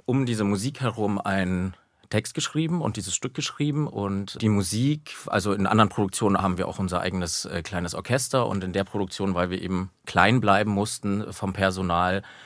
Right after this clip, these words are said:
haben wir mit Maria Solberger, einer Komponistin aus Österreich, mit der wir auch schon öfters zusammengearbeitet haben, ähm, sie hat dort, ähm,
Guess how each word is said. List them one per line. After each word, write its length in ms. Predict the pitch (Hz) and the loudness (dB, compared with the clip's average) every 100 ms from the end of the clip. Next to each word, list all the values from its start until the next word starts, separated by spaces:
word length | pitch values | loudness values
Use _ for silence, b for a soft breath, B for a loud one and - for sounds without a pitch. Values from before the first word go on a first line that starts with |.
| B - | B -4
haben 420 | 90 90 87 85 | 0 0 -2 -4
wir 480 | 90 87 87 87 87 B B | -4 -2 0 0 -2 B B
mit 440 | 92 90 87 - - | -4 -4 -4 -6 -2
Maria 340 | 92 95 87 | 0 0 -2
Solberger, 520 | - 131 127 113 101 | 2 2 4 4 4
einer 280 | 98 98 95 | 4 4 2
Komponistin 640 | - 98 98 98 - 92 | 0 -2 -2 -4 -4 -4
aus 340 | 92 90 92 - | -2 -2 -4 -6
Österreich, 800 | 90 - 95 90 85 90 - - - | -6 -6 -4 0 0 0 -6 -12 -8
mit 140 | 98 | -4
der 100 | 90 | -2
wir 120 | 87 | -2
auch 60 | 85 | -2
schon 120 | 98 | -4
öfters 280 | - - - | -4 -6 -8
zusammengearbeitet 760 | 92 87 90 80 82 85 90 | -4 -2 0 0 -2 -4 -6
haben, 320 | 90 82 85 87 | -2 -2 -2 -4
ähm, 460 | 87 85 85 82 82 _ _ _ _ _ _ - | -6 -4 -2 -4 -6 _ _ _ _ _ _ -4
sie 160 | 101 | 0
hat 160 | 92 95 | 2 0
dort, 380 | 95 90 85 - | 0 0 0 -2
ähm, 420 | 95 95 90 90 | 0 2 2 0